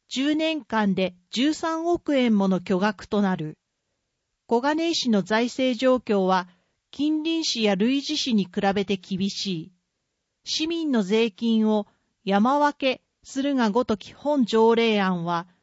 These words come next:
民間を置き去りにして、官独自のセーフティーネットを構築するもので、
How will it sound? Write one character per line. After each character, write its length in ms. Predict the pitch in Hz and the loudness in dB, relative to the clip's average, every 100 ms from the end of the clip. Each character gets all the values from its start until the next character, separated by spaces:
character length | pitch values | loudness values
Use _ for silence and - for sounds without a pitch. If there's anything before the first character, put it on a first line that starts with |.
| _ _ | _ _
民 240 | 214 247 269 | 0 0 0
間 340 | 285 277 269 | 0 2 2
を 100 | 262 | 0
置 220 | 254 269 | 0 -4
き 20 | 233 | -2
去 160 | 254 | 0
り 140 | 247 247 | 0 0
に 180 | 247 | 0
し 140 | - - | -2 -4
て、 200 | 220 - _ _ _ | -4 -4 _ _ _
官 380 | - 320 277 190 _ 254 | -4 -2 -2 -4 _ -2
独 200 | 269 262 | 0 -2
自 200 | 202 190 | 0 0
の 100 | 185 | 0
セ 260 | 247 240 | 0 0
ー 40 | 269 | -2
フ 140 | - | -8
テ 120 | 285 | -6
ィ 80 | 277 | -4
ー 40 | |
ネ 120 | 277 285 | -2 -2
ッ 80 | _ | _
ト 160 | 220 196 | 0 0
を 60 | |
構 260 | 180 214 214 | 0 0 0
築 300 | - - 208 | 0 -6 -6
す 160 | - 208 | -2 0
る 100 | 208 | 2
も 140 | 202 | 2
の 160 | 202 202 | 2 0
で、 240 | 170 | -4